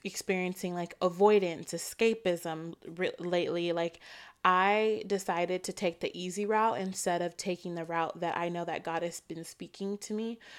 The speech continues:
about for the last <laughs> year now. Um, and I've been literally just trying to do things my way. And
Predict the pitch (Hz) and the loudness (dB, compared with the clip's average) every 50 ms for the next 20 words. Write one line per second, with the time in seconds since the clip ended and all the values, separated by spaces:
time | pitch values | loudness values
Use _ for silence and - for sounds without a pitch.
0 | - - - - - 196 - 196 214 226 - - - 208 196 196 185 180 180 180 | -20 -16 -8 -4 -2 0 0 0 0 0 -2 -2 -2 -2 0 2 2 2 0 0
1 | 185 190 190 - - - - - - _ - 208 208 - - - - - - - | -2 -2 -4 -6 -8 -8 -10 -12 -10 _ -4 -2 -2 -4 -6 -14 -20 -20 -20 -20
2 | - - _ - 170 160 175 185 196 196 190 190 190 185 185 190 196 220 233 - | -20 -20 _ -14 -10 -6 0 2 2 2 2 2 0 0 0 0 -2 -2 -4 -8
3 | - - - - - - _ - 185 180 175 170 165 165 170 170 175 - - - | -12 -16 -18 -18 -18 -6 _ 0 2 2 2 2 0 -2 -6 -8 -12 -14 -16 -14
4 | - - - - - - 202 190 185 - 175 180 185 180 185 214 208 202 196 202 | -6 -4 -4 -4 0 0 0 0 2 2 2 2 4 4 4 4 6 6 6 8
5 | 226 240 277 302 302 302 277 233 220 220 - - - - 220 214 214 208 196 180 | 8 8 8 8 6 4 0 0 -2 -4 -4 -6 -6 -4 -2 0 0 0 0 0
6 | 202 202 196 - 202 196 190 185 185 - - 180 175 175 175 160 147 143 - 80 | -2 -2 -2 -2 -2 -2 -2 -4 -6 -10 -10 -10 -8 -6 -4 -2 -2 -2 -2 -4
7 | 69 - 78 - 196 - - - - - - - - - _ - 190 185 180 180 | -4 -6 -6 -8 -10 -14 -18 -20 -20 -20 -20 -20 -20 -12 _ -2 0 2 2 2
8 | 175 175 170 | 0 -2 -4